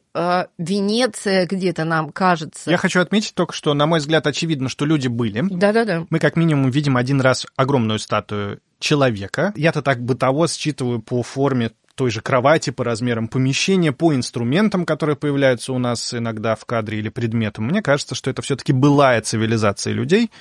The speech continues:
Speaker 2: которые куда-то делись.
Speaker 1: В одной русской рецензии я прочла на этот фильм: «Ну это же такое мимими,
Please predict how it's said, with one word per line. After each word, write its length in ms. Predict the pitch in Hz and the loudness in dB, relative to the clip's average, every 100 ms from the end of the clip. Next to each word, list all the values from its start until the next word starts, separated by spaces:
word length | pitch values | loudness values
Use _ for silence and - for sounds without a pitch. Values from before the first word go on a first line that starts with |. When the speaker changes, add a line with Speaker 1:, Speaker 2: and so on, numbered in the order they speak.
| - - _ _ | -20 -20 _ _
Speaker 2:
которые 300 | 117 135 131 | 0 2 2
куда-то 360 | 110 104 104 107 | 2 -2 -2 -4
делись. 400 | 95 98 107 - | -4 -6 -6 -2
Speaker 1:
В 60 | |
одной 240 | 185 202 180 | 0 2 0
русской 260 | 180 - | -4 -6
рецензии 480 | 196 214 - 294 247 | -6 -4 -4 -2 0
я 220 | 190 180 | 2 0
прочла 420 | 190 196 185 185 165 | 2 0 0 0 2
на 140 | 175 | 0
этот 180 | 170 185 | -2 -4
фильм: 220 | - 311 - | -2 -4 -4
«Ну 100 | - | -2
это 140 | 262 262 | 2 2
же 100 | 269 | 2
такое 380 | 269 269 262 240 | 0 2 2 4
мимими, 720 | 254 262 294 311 330 330 | 4 2 2 0 0 -2